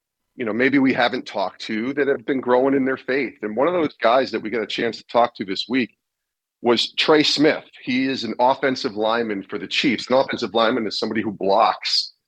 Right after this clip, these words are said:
uh, when the Chiefs have the ball for Patrick Mahomes and for those running backs. And he wears number sixty-five. And, man, he's got an incredible story. This is a guy who in college was really, really good at Tennessee.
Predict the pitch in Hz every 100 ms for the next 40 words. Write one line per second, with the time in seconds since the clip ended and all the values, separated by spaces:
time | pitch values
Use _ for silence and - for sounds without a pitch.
0 | _ _ _ - 107 110 95 127 113 110
1 | - 113 - 127 113 92 80 110 107 98
2 | - 135 123 - _ - 117 104 - -
3 | - 190 90 104 95 110 107 107 101 107
4 | 123 127 92 90 92 - - _ - _
5 | - 107 104 104 113 123 135 135 127 120
6 | - - 139 - 156 - 104 92 107 131
7 | _ _ _ _ _ _ 117 110 110 107
8 | 104 _ _ - - - 131 120 92 135
9 | 160 - 139 120 101 - 120 107 101 -
10 | 117 107 98 113 131 135 117 110 110 110
11 | 104 92 - 113 113 98 95 92 87 90
12 | 117 143 143 107 120 117 107 117 101 98
13 | - _ _ _ - 104 - 131 113 -
14 | - 117 95 92